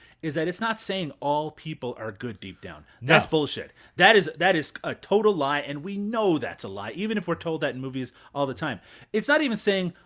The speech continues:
Speaker 1: a lot of people are good. Most of the people believe he's guilty right from the beginning 'cause that's what they're told. But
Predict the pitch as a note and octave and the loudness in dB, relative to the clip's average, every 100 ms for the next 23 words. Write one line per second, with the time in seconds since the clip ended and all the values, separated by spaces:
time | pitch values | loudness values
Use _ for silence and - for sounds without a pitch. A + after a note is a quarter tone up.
0 | _ A3+ A#3+ B3 D4 C4 - B2 G2+ F2+ | _ 0 2 4 6 4 2 -10 -12 -14
1 | - A#2 G2+ A2 F2 - - F#3+ - D#4+ | -8 -8 -6 -8 -10 -14 2 4 6 4
2 | A3+ G#3+ A3 D#3 D3+ D#3+ B3+ E3+ D#3 D3+ | 0 2 2 2 2 2 0 -4 0 2
3 | - C#3+ E3 E3 D#3 C3+ C3 A#3 A#3+ E3+ | 4 4 2 0 -6 -6 -2 -2 -2 -4
4 | C#3 D#3 D#3 F3+ G#3 G3+ C#4+ G3 A#2 - | -4 -4 -2 0 0 2 0 0 -2 -10
5 | - - D#3+ - | -18 2 2 2